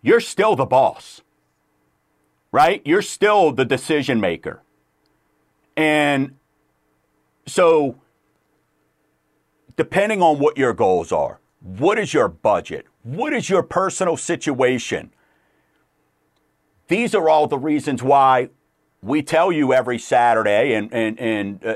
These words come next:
you know, on all our streaming and all that is why you need to be talking to a professional so you can find out, right? So,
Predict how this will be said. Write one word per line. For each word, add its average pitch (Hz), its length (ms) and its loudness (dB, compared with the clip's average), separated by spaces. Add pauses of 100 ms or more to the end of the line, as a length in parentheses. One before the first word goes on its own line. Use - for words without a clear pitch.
you 131 120 -2
know, 101 380 0
on 107 140 0
all 120 220 4
our 104 200 4
streaming 139 720 -2
and 110 100 0
all 113 180 2
that 135 280 4
is 117 380 0 (260)
why 135 220 0
you 139 160 -2
need 123 140 -2
to 156 60 -4
be 120 120 -8
talking 95 400 -2
to 98 100 -6
a 87 60 -4
professional 87 680 -4 (680)
so - 180 -2
you 131 180 -2
can 110 300 -6
find 80 400 -4
out, 67 220 -8 (1300)
right? 139 400 2 (240)
So, 147 560 2